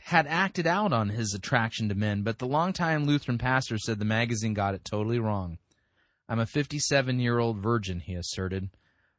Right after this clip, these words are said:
Brock may have initially had some anger towards the Minneapolis-based magazine, magazine, but he told the Christian Post Tuesday that by the grace of God, he was able to forgive them rather quickly. He added,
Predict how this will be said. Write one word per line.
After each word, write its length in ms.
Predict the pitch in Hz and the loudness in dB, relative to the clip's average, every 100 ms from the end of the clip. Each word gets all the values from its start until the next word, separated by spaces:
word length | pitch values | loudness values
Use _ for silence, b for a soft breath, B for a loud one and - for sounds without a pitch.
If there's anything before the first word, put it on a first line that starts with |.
| _ | _
Brock 340 | 139 160 190 165 | 2 4 4 2
may 160 | 156 | 0
have 160 | 156 139 | 2 0
initially 440 | 123 139 - 147 | 0 0 0 -2
had 300 | 120 156 147 | 0 0 0
some 200 | - 117 - | 0 -2 0
anger 300 | 139 139 123 | -2 2 0
towards 400 | - 135 120 110 | 0 0 0 0
the 80 | |
Minneapolis-based 840 | 113 117 117 117 110 101 - 113 - | 0 2 2 2 0 -4 0 0 0
magazine, 560 | 113 123 127 107 104 101 85 - | 0 0 0 -2 -2 -6 -14 -6
magazine, 540 | 131 143 143 113 107 | 2 2 2 0 0
but 160 | 104 127 | 0 0
he 140 | 131 | -2
told 420 | - - 190 214 | -6 -2 -2 0
the 80 | 190 | -4
Christian 460 | - 156 - 151 139 | -2 -2 -2 -4 0
Post 280 | 120 113 | 0 0
Tuesday 520 | - 139 135 107 92 87 b b b b b | -2 0 0 -2 -4 -6 b b b b b
that 140 | - 123 | -6 2
by 160 | 135 | 2
the 100 | 143 | 2
grace 340 | 135 139 151 - | 0 0 0 -2
of 140 | 151 | -4
God, 520 | 120 113 107 104 107 - _ _ _ _ _ _ _ | 2 4 4 2 0 -8 _ _ _ _ _ _ _
he 140 | 127 | 0
was 180 | 120 113 | 0 2
able 240 | 117 113 113 | 2 0 -4
to 140 | 127 | -6
forgive 460 | - 113 107 107 95 | -8 -8 -2 -2 -2
them 200 | 92 90 | -4 -2
rather 260 | 95 92 | -2 -4
quickly. 540 | 87 - 92 - 76 78 _ _ _ _ _ _ _ _ _ _ | -8 -8 -8 -8 -16 -16 _ _ _ _ _ _ _ _ _ _
He 120 | 127 | 2
added, 340 | 131 127 131 | 6 6 4